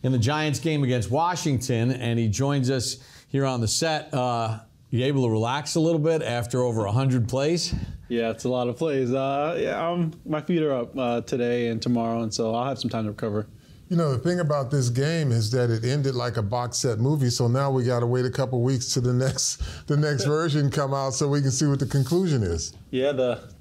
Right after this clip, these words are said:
Speaker 2: to be continued type
Speaker 3: Yeah.
Speaker 2: of thing. Uh, very weird, very weird feeling after the game. Like, it was like, "All right, is it over now?" Like, it, it just
Speaker 3: Yeah.
Speaker 2: anticlimactic almost.
Speaker 1: You guys battled back from a ten nothing deficit to get the game tied. Then you have the lead, then they come back, chances all over the place. What did you learn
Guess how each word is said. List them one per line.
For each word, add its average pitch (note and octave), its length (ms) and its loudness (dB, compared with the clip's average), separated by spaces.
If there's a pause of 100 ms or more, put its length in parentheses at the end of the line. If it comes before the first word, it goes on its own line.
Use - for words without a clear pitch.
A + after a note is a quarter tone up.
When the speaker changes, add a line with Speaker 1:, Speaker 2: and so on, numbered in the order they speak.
Speaker 2:
to E3 140 0
be D3 160 2
continued C3+ 640 0
type B2+ 160 -2
Speaker 3:
Yeah. C3 140 0
Speaker 2:
of B2 40 -4
thing. B2+ 280 0
Uh, C3 240 0
very E3 260 2
weird, D#3+ 320 0
very C#3 240 0
weird D#3 240 0
feeling C#3 320 0
after A#2+ 160 -4
the B2 100 2
game. A#2 240 0
Like, A2 280 -2
it - 300 -20
was B2 120 0
like, A#2+ 240 -2
"All A#2+ 220 0
right, G2+ 160 -6
is A2+ 180 -2
it G#2 160 -2
over A2+ 300 -2
now?" C#3 340 -2
Like, A#2+ 140 0
it, - 340 -4
it - 140 -6
just A#2 260 -2
Speaker 3:
Yeah. C#3 120 0
Speaker 2:
anticlimactic B2 680 -2
almost. G#2+ 480 -4 (140)
Speaker 1:
You C3+ 80 0
guys C#3+ 120 0
battled C#3 380 0
back C3+ 200 0
from A#2 140 2
a G#2+ 40 2
ten C#3+ 240 0
nothing B2+ 260 0
deficit A#2 600 -2
to A#2 80 -2
get A2 180 0
the A#2+ 60 0
game G#2+ 220 0
tied. B2+ 300 -2
Then C3 140 2
you A#2+ 80 2
have A#2+ 180 -2
the A2 80 0
lead, B2+ 300 0
then A2+ 140 0
they B2+ 140 0
come A#2+ 220 -2
back, B2 320 -2
chances C#3 480 0
all B2 240 2
over C3+ 160 0
the A#2+ 80 0
place. A#2 300 -2
What E3 80 2
did F3+ 120 2
you D3 120 2
learn A#2 560 -2